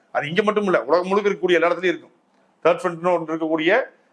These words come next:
ஜனநாயக முறையில் இருக்கக்கூடிய இடத்துல வந்து தேர்ட் ஃப்ரண்ட்டுக்கு ஒன்று இருக்கும். அந்த வாக்குகள் சீமானுக்கு உழுகுது.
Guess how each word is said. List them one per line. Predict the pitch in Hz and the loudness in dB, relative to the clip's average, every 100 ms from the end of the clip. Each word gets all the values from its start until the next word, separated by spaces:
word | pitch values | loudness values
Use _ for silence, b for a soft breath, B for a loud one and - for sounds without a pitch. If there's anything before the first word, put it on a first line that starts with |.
| _ | _
ஜனநாயக | 147 180 196 185 | 0 2 2 0
முறையில் | 175 185 | 0 0
இருக்கக்கூடிய | 165 165 156 | -2 2 2
இடத்துல | 160 175 | 2 0
வந்து | 156 190 | 0 -4
தேர்ட் | 151 185 196 | 0 0 0
ஃப்ரண்ட்டுக்கு | 170 165 165 | -4 -2 -4
ஒன்று | 147 | -4
இருக்கும். | 139 117 | -6 -2
அந்த | 143 220 | 0 2
வாக்குகள் | 214 180 208 202 196 | 4 2 2 -2 -2
சீமானுக்கு | 190 190 165 151 | 0 2 0 -2
உழுகுது. | 151 | -4